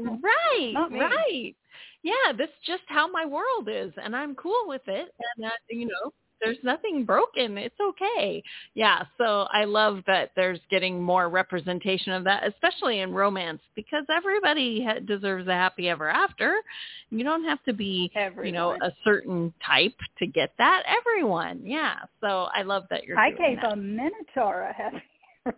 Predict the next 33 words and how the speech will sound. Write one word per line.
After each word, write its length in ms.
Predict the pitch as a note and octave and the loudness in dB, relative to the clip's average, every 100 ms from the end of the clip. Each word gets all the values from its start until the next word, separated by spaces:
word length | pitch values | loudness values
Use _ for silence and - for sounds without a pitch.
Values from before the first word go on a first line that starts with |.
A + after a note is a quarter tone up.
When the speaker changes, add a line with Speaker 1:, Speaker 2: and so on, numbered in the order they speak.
| - | 4
Speaker 1:
Right, 500 | D#4 A#3+ C4 D4 G#4 B4 G4 | 6 8 8 8 2 0 0
Speaker 2:
<laughs> 300 | A#3+ C4 C#4+ | 0 0 2
Speaker 1:
right. 360 | F4+ C#5 B4+ - - B4 | 2 2 -2 -8 -10 -2
<laughs> 1800 | B4 - C5+ C5 - B4+ B4 A#4+ - A4+ A#4 - G4 A#4 - - - F4+ - - C#5 B4 F#4+ | -2 0 2 2 -2 -4 -4 -6 -10 -10 -10 -10 -10 -8 -10 -8 -8 -8 -10 -12 -10 -12 -6
Well, 320 | D4 C#4+ C#4+ C#4 | 0 2 2 -2
we're 260 | C#4 C#4 - | -2 -2 -4
rapidly 580 | B3+ C4 B3 A4 B3 C4 | 0 2 2 0 -2 -2
running 320 | A#3+ B3 A#3+ | -2 -2 -2
out 160 | A#3 A3+ | -4 -6
of 160 | A3 - | -8 -4
time, 360 | A#3+ A3+ A3+ | -2 -2 0
but 180 | A#3 A#3 | -2 2
where 220 | C4+ D4+ | 2 2
can 200 | F#4+ G#4+ | 0 -8
people 320 | D#4+ D#4 D4+ | -6 -6 -8
connect 420 | C#4 D#4 A#3+ C4 G4 | -8 -6 -4 -4 -4
with 140 | C4 | -6
you 160 | A3+ G#3 | -6 -6
after 320 | G3+ - A3 | -6 -4 -4
they 160 | G3 G3 | -2 -4
read 280 | G3+ A3 G3 | -4 -4 -6
the 60 | |
Minotaur 500 | G3 G3+ G3 A3 G3+ | -6 -6 -6 -2 0
book 220 | F#3 F#3+ F#3+ | 0 -2 -2
and 140 | F#3+ | -8
they're 140 | F3+ E3+ | -8 -6
very 340 | F3 F3 F3+ | -6 -6 -8
excited? 720 | - B3 F#3 E3+ F#3 D#3+ F3+ | -12 -6 -2 -2 -2 -6 -4
Are 140 | F#3+ F#3 | -4 -4
you 160 | F3 | -2
on 160 | F3+ F3+ | -2 2
all 180 | G3 | 4
the 120 | G3+ | 4